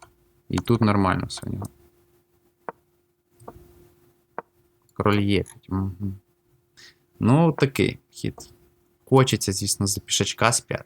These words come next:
сховатися, але, але це зв'язка і, і просто прохідний пішак іде. І в нього йде.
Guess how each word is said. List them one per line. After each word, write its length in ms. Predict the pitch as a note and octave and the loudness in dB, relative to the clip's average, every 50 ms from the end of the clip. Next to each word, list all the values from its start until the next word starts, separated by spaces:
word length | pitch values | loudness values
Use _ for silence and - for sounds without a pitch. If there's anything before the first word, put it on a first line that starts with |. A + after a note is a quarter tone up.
| _ | _
сховатися, 720 | - G#2+ - - - A2+ G#2+ G2+ F#2+ F2+ - - - - G2+ | -6 -4 -4 0 2 2 4 4 2 2 0 -4 -6 -4 -4
але, 300 | G2+ G2+ G2+ G2 G2 G2+ G2+ - _ - _ _ _ _ _ _ _ _ _ - - - _ _ _ - - _ _ _ _ _ _ _ _ _ _ _ _ - - - - _ _ _ _ _ _ _ _ _ _ _ | -2 -2 -2 -4 -6 -8 -10 -16 _ -20 _ _ _ _ _ _ _ _ _ -20 -20 -20 _ _ _ -16 -16 _ _ _ _ _ _ _ _ _ _ _ _ -16 -16 -16 -18 _ _ _ _ _ _ _ _ _ _ _
але 180 | - G#2 G#2+ | 2 2 2
це 160 | A2 - - A#2 | 4 4 2 4
зв'язка 540 | A2+ A#2 A#2+ B2+ B2+ C3+ C3 - - - | 4 6 6 6 6 6 4 2 0 0
і, 140 | F2+ F2+ F2+ | 2 2 2
і 420 | F2 F2+ - - - - - - - | 0 0 -2 -4 -4 -4 -6 -6 -8
просто 440 | - - - - - - _ - - - - _ - _ - - _ _ _ _ _ | -10 -14 -14 -14 -14 -14 _ -14 -16 -16 -20 _ -18 _ -18 -18 _ _ _ _ _
прохідний 400 | - G#2 - A2 G2 F#2 F#2+ F#2 | -2 2 4 4 4 4 2 2
пішак 380 | - F#2+ - - - - - | 0 -2 -2 -2 -6 -8 -8
іде. 120 | - - - - - - - _ _ _ | -12 -12 -12 -14 -14 -16 -20 _ _ _
І 120 | - G#2 | 2 4
в 20 | A2 | 6
нього 280 | B2 C3 C3 G#2+ F#2+ | 6 6 6 4 2
йде. 240 | F2+ E2+ - - - | -2 -4 -4 -8 -10